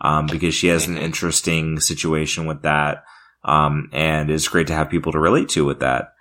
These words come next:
Speaker 1: The other one is somebody who, um, whose opinion I respect as a podcaster and as, uh, as a, I don't know, a fan of comics, of podcasts, of anything else.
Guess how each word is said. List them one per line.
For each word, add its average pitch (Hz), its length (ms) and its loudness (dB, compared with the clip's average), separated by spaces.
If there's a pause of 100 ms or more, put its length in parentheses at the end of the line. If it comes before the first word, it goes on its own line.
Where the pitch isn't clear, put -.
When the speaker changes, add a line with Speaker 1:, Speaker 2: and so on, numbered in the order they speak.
(240)
Speaker 1:
The 101 160 0
other 120 200 2
one 110 220 0
is 101 120 0
somebody 87 500 0
who, 85 640 0
um, 78 640 0
whose 95 200 -2
opinion 98 920 0 (500)
I 92 80 2
respect 92 640 2
as 82 320 -4
a 76 60 -6
podcaster 92 1200 0 (640)
and 76 720 0 (180)
as, 80 680 2
uh, 71 760 0 (1200)
as 80 840 0
a, 80 400 0 (960)
I - 80 2
don't 85 100 2
know, 78 60 -2
a 87 160 0
fan 82 480 0
of 76 480 -2
comics, 69 420 -4
of 73 140 -8
podcasts, 76 640 -2
of 78 80 -2
anything 78 340 -2
else. - 520 -4